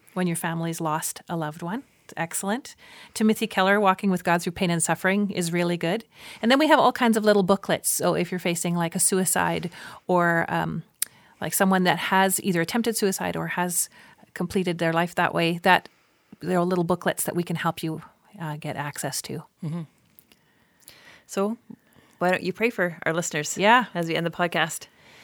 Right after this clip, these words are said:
Speaker 2: as we go through the season?
Speaker 1: Yeah, that'd be great.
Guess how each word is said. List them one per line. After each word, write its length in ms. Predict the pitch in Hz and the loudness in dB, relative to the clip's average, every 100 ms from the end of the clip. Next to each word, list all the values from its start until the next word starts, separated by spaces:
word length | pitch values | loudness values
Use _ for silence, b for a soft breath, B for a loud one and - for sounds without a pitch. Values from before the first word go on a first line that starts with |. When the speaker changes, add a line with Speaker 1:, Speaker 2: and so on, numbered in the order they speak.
| B B B B _ _ | B B B B _ _
Speaker 2:
as 100 | 170 | -10
we 60 | 170 | -4
go 120 | 170 | -4
through 180 | 165 175 | -2 -4
the 80 | 170 | -4
season? 480 | - 165 160 151 143 B B B B B B B B | -2 -2 -2 -4 -12 B B B B B B B B
Speaker 1:
Yeah, 260 | 196 226 170 B B B B B - | 0 0 -2 B B B B B -14
that'd 100 | 170 | -12
be 60 | |
great. 240 | 175 175 | -8 -10